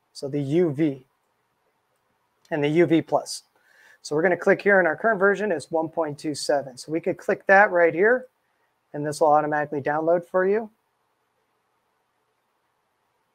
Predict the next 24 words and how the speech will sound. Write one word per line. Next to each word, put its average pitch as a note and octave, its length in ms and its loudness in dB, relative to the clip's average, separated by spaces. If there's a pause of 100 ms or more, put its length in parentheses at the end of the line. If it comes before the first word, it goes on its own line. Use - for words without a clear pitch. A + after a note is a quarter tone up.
(1120)
Now D#3 200 4
what D3+ 120 4
I'm F3+ 140 6
gonna F#3+ 180 2
do E3+ 220 4
is F3 160 2
I E3 60 4
already E3 260 6
have D#3 220 2
one D#3 200 -4
downloaded. D3 460 -2
It's D#3 220 -6
the G#3+ 80 -10
same G#3+ 260 -4
for F3 140 -4
both. C#3 400 -6 (180)
I'm D#3 100 -8
gonna G#3+ 140 -4
bring E3 300 -2
up D3+ 160 -8
this E3 200 -4
window D3+ 300 -4
right D3 240 -4
here. C#3+ 320 -6